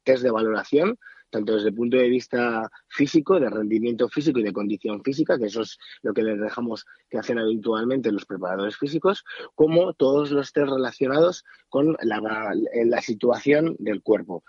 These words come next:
¿Cómo está este, este, este mecanismo, ¿no? ¿Cómo está este sistema? Bueno, pues vamos a ver cómo tenemos a nivel muscular, vamos a ver cómo tenemos los tendones,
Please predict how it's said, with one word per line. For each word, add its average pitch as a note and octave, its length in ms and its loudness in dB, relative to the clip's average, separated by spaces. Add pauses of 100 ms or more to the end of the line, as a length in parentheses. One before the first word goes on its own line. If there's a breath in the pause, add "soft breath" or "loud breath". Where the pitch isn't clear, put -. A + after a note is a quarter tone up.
(120)
¿Cómo D#3 240 2
está B2 340 -4
este, A2 680 -2
este, G#2 280 -6
este G#2+ 420 -4
mecanismo, G2 560 -6
¿no? A#2+ 100 -10
¿Cómo C3+ 180 -4
está B2+ 260 -6 (320 loud breath)
este A#2+ 200 -10
sistema? G#2+ 360 -10
Bueno, G2+ 180 -6
pues F#2+ 240 -12 (200 soft breath)
vamos A#2+ 380 0
a B2+ 60 -2
ver D3 260 4 (220 loud breath)
cómo B2 260 -4
tenemos C3 320 -2
a C3 40 -4
nivel A#2 220 -2
muscular, G2 500 -6
vamos G#2 200 -10
a A2 80 -8
ver A#2 140 -6
cómo A#2 180 -4
tenemos A#2+ 240 -6
los A#2 160 -6
tendones, G2 480 -8